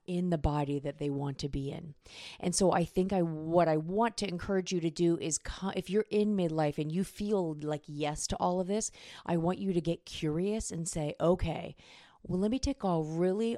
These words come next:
honest look at how I'm moving my body. And let me take a really honest look about what I'm eating." I know for most people, most people at every size say that they eat healthy,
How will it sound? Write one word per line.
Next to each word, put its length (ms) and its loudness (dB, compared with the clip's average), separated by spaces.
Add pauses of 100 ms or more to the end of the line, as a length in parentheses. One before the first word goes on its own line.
(100)
honest 460 0
look 440 0
at 140 -8
how 560 0
I'm 240 -4
moving 380 0
my 120 -4
body. 400 -8
And 200 -8
let 100 0
me 80 2
take 220 -4
a 40 -4
really 400 -6
honest 380 -8
look 180 -8
about 220 -10
what 340 0
I'm 320 -2
eating." 500 -4 (360)
I 160 -2
know 240 2
for 180 -2
most 880 4
people, 500 -2 (300)
most 640 2
people 400 -2
at 180 -6
every 380 0
size 600 -2
say 400 0
that 240 -6
they 400 0
eat 320 -8
healthy, 500 -6